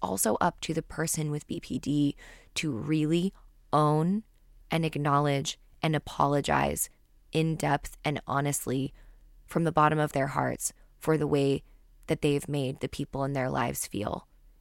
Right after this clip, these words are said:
and take accountability and really walk the walk and show moving forward that you are going to try to become more self-aware and get a handle on these things. So this commenter said,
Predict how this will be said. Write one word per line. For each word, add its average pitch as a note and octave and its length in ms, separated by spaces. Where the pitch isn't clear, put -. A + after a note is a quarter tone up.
and D3+ 320
take E3+ 240
accountability D#3+ 960
and D#3 360
really F3 420
walk E3 460
the E3 100
walk D3 500
and D3+ 200
show D#3 640
moving D#3 360
forward D3 640
that C#3+ 280
you E3 140
are D#3+ 100
going D3 260
to D3 60
try D3+ 220
to C#3+ 80
become C#3+ 320
more C#3 240
self-aware C#3 640
and D3 160
get C#3 120
a D3 40
handle - 380
on - 180
these - 220
things. - 420
So A3+ 100
this C4+ 200
commenter G#3 500
said, E3+ 260